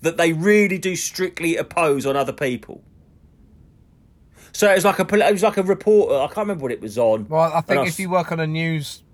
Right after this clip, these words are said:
Speaker 2: channel, you're, a news program, you're not allowed to post
Speaker 1: I think it's if
Speaker 2: political
Speaker 1: you're
Speaker 2: opinion.
Speaker 1: paid by the B B C. So anyway, so
Speaker 2: But that isn't their policy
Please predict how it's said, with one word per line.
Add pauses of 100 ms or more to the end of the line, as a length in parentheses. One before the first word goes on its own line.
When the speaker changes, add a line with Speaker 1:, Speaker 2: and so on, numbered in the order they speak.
(120)
Speaker 2:
channel,
you're,
a
news
program,
you're
not
allowed
to (120)
post
Speaker 1:
I
think
it's
if
Speaker 2:
political
Speaker 1:
you're
Speaker 2:
opinion.
Speaker 1:
paid
by
the
B
B
C. (1120)
So
anyway, (300)
so
Speaker 2:
But
that
isn't
their
policy